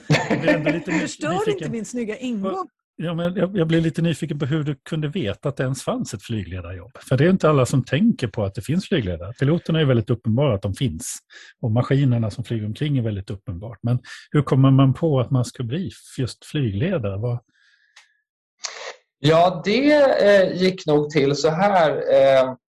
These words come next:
Speaker 3: man ska nog vara medveten om att när jag, eh, växte upp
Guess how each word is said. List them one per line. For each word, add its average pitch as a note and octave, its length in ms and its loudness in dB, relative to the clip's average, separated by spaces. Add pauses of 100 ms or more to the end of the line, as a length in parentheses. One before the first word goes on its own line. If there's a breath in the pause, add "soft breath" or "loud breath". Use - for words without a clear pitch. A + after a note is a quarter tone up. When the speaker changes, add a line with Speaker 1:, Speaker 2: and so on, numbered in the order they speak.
(540)
Speaker 3:
man C#3+ 120 4
ska C#3+ 180 4
nog D3 120 2
vara D#3+ 160 4
medveten B2+ 500 2
om A#2+ 140 4
att B2+ 160 2
när B2+ 100 4
jag, C#3+ 300 6
eh, D3+ 100 2 (880)
växte C3 360 -4
upp D#3 440 2